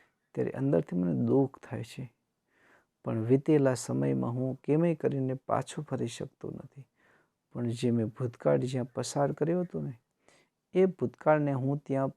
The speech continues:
પાછો લાવી શકતો નથી. એટલે કે તે શેરીની અંદર હું મારી મિત્રો સાથે, બાળકો સાથે રમતો હતો, હું પણ નાનો હતો ત્યારે એ બાળકો સાથે રમતો હતો.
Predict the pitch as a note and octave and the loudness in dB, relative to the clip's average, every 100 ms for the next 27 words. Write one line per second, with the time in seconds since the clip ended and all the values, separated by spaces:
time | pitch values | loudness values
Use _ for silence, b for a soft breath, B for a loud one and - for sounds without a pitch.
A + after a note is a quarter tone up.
0 | - A#2 A2+ - C3+ B2 A2+ B2 B2+ A#2 | 0 0 0 -4 -2 0 2 0 -4 -6
1 | - _ B2 B2 C3+ - _ _ _ - | -8 _ -4 -4 -6 -12 _ _ _ -8
2 | B2 B2+ - B2 - b b b - D3+ | -4 -4 -4 -10 -10 b b b -2 0
3 | E3+ D#3+ D#3 D3 - D3 C#3+ D3 C#3+ C#3+ | 2 2 0 0 2 0 2 2 2 2
4 | C3 B2+ B2+ B2+ B2+ C3 B2+ _ - B2 | 0 0 0 0 0 0 -2 _ -6 0
5 | C3 D#3 G3+ G#3 - F3 E3+ C#3+ C#3+ D#3+ | 2 2 4 4 4 0 0 -4 -6 -4
6 | B2 C#3 D3+ E3 D#3 D3+ D3+ C3+ B2+ C3+ | 0 0 0 -2 0 -2 0 0 2 2
7 | D3 C#3 B2+ C3 D3+ D3+ D3+ C#3 C3+ C3+ | 0 0 0 4 2 2 0 2 0 0
8 | C3+ A#2+ C3+ B2 _ b b b b b | -4 -6 -10 -12 _ b b b b b
9 | _ C3+ C3+ B2 B2+ B2 C#3 - F3 E3+ | _ 2 4 4 4 4 4 0 -2 0
10 | D#3 C3+ B2+ B2 C3+ B2+ C3 | 0 0 0 -2 -4 -4 -6